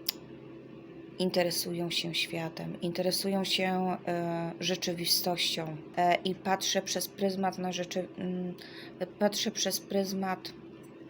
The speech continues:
e, właśnie,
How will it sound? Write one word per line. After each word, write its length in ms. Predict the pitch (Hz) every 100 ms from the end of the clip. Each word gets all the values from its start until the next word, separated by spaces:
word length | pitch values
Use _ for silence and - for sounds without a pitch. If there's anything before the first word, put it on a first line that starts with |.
| - - - - - - - - - - - - - - -
e, 560 | 180 175 180 175 170 170 - -
właśnie, 1000 | 170 190 196 190 - 185 180 175 170 165